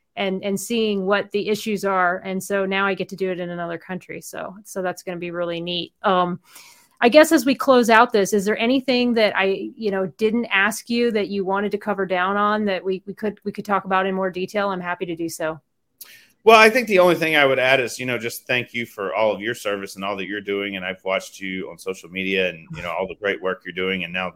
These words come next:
Speaker 2: now globally. Um, but if you are interested in getting involved with us and helping animals, uh, we have two organizations. Animal Wellness Action is our five oh one C four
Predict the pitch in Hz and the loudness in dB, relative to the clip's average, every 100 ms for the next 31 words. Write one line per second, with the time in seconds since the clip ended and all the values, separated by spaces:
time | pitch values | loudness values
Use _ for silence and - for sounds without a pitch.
0 | _ 90 87 82 95 104 95 90 92 92 | _ -12 -12 -6 0 0 0 -2 -4 -6
1 | _ _ _ 101 98 98 92 127 127 135 | _ _ _ 0 2 2 2 4 4 0
2 | 120 139 147 131 127 123 - 117 113 98 | 4 8 8 6 0 -4 -6 0 0 0
3 | 98 107 104 98 90 98 98 98 90 82 | -4 -4 -4 -8 -10 -2 0 0 -4 -2
4 | 92 98 - 85 95 92 87 95 98 98 | 0 0 -2 -8 -6 -6 -2 -2 -2 -6
5 | 90 - - _ _ - 87 82 82 98 | -6 -10 -18 _ _ -8 -4 -2 -4 -6
6 | 98 98 - _ - - 135 120 113 110 | -2 -2 -2 _ -18 -4 -2 0 -2 -4
7 | 110 107 101 95 98 98 - 98 92 - | -6 -6 -4 -4 0 0 -2 -10 -10 -12
8 | 104 98 98 95 95 90 - 92 - 98 | -8 -6 -4 -2 -4 -4 -2 -2 -2 -12
9 | 90 87 - 90 90 92 87 90 - 87 | -8 -6 -4 -2 -2 -2 -4 -8 -12 -14
10 | 85 - 101 98 98 | -14 -6 -2 -2 -2